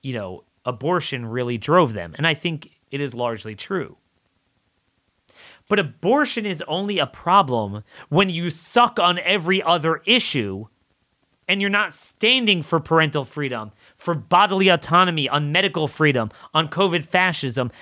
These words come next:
That, that kind of neutralizes it. Do you think that that demographic in Florida is suddenly like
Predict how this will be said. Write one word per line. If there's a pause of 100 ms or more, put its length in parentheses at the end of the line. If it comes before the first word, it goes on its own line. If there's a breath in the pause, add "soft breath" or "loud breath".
(120)
That,
that
kind
of
neutralizes
it. (680 loud breath)
Do
you
think
that
that
demographic (260)
in
Florida (200 soft breath)
is
suddenly
like